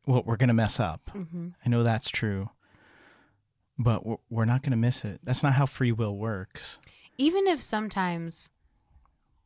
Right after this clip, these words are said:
Speaker 2: we don't wanna do God's will, we don't wanna follow his plan.
Speaker 1: Right.
Speaker 2: Like, we are, we all have a place in our life where, like, we've been there.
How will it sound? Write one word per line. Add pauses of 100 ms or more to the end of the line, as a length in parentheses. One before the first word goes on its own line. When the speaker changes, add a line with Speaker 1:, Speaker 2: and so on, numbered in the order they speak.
(120)
Speaker 2:
we
don't
wanna
do
God's
will,
we
don't
wanna
follow
his
plan.
Speaker 1:
Right.
Speaker 2:
Like, (320)
we
are,
we
all
have
a
place
in
our
life
where,
like,
we've
been
there.